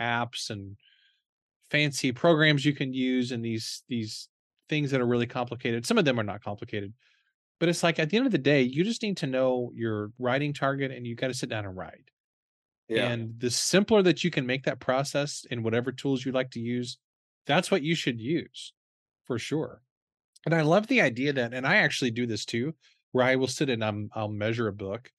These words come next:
Speaker 1: and I'll be like, "Okay, how many words are on this page? What are the margins? What's the actual container that I need to write toward?" Because if you don't know that, you're just kinda writing into the wind,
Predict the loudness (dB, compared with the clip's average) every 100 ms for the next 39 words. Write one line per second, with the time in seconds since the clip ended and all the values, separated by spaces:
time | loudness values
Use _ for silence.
0 | _ _ _ -6 -2 0 -2 -4 -8 -6
1 | -4 -2 0 2 2 2 0 0 -2 -2
2 | 0 2 0 -2 -4 -4 -4 -2 -2 -2
3 | -4 -6 -8 -12 _ _ _ 2 2 2
4 | 2 2 0 -2 -2 -2 -4 -10 -2 0
5 | 0 0 0 -2 -4 -4 -4 -8 -14 -14
6 | -14 -20 _ _ _ -6 4 4 4 0
7 | 2 2 2 0 2 0 0 0 0 -2
8 | 2 4 4 4 0 -4 -6 -8 -8 -8
9 | -8 _